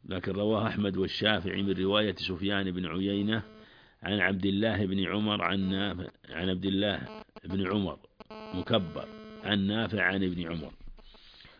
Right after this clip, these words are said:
ولذا علّه بعضهم بهذا اللفظ، وقالوا إن المحفوظ عن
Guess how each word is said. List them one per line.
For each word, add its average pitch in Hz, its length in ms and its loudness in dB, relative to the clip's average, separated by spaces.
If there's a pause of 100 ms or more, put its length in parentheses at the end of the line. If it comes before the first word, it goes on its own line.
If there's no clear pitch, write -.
ولذا 107 440 4
علّه 98 540 4
بعضهم 92 540 2
بهذا 92 320 2
اللفظ، 110 360 2 (580)
وقالوا 101 540 0
إن 98 540 0 (640)
المحفوظ 98 720 2 (640)
عن 87 600 2